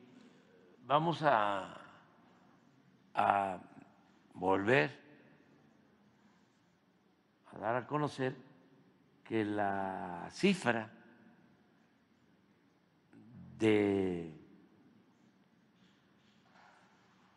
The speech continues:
apoyos, lo que aportan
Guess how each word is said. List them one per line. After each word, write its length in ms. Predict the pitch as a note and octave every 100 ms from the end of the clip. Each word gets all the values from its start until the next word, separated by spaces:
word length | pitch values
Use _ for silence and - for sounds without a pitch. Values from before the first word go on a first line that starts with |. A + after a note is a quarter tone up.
| _ _ _ _ _ _ _ _ _ _ _ _ - _ _ _ _ _ -
apoyos, 880 | - - D3 E3 C#3 C3+ B2+ - - - - - - _ -
lo 240 | A#2+ A2+
que 100 | B2
aportan 680 | B2 F3 G#3 - - G#2+